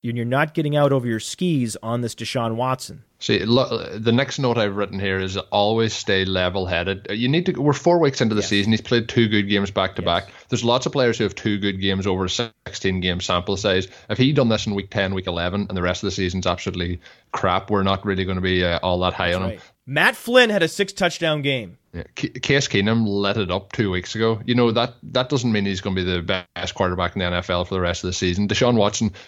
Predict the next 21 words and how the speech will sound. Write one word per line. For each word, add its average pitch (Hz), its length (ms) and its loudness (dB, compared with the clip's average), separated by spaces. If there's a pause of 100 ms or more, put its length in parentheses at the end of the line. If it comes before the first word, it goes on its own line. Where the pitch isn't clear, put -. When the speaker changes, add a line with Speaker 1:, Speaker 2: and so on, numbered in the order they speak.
Speaker 2:
two 139 220 6
very, 110 240 4
very 104 180 0
good 101 180 -4
games. 101 220 -2
I'm, 92 480 -4 (120)
he's 98 400 -2
already 101 340 2
better 98 240 2
than 92 100 -4
I 90 80 0
thought 90 220 -4
he 90 60 -4
was 92 120 -4
gonna 95 140 -4
be. 92 180 0
I'll 90 140 2
admit 92 380 -2
that 90 200 -2
right 90 220 -2
now. 87 220 0